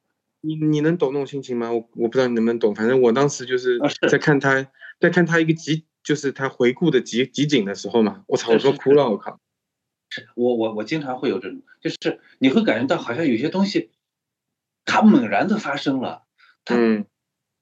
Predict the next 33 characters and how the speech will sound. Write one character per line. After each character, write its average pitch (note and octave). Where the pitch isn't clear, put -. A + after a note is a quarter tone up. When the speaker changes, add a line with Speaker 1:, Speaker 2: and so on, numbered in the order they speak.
Speaker 2:
它 A3
让 A#3
你 -
措 C4
手 D3
不 -
及， G2
而 D3
且 F#3
呢， E3
你 G#3
感 C#3
觉 E3
好 -
像 D3
丢 F3+
失 F3
了 C3+
一， A#2
很 A2+
大 D3
的 A#2
一 A2+
部 B2
分 G2
一 F#2+
样， G2+
就 A#2+
再 -
也 A#2
回 A2+
不 G#2+
来 F2